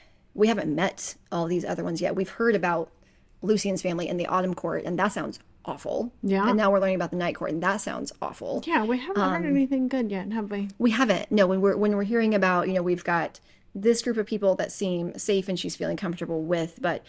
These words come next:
Speaker 1: it's still kind of this place of, like, the rest of Printhia does not sound like,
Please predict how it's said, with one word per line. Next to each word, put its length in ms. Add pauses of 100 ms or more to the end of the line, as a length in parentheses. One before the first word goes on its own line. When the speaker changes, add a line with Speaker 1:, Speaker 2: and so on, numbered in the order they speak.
(360)
Speaker 1:
it's 180
still 220
kind 160
of 40
this 140
place 220
of, 80
like, 160
the 100
rest 640
of 500 (760)
Printhia 500
does 200
not 260
sound 540
like, 420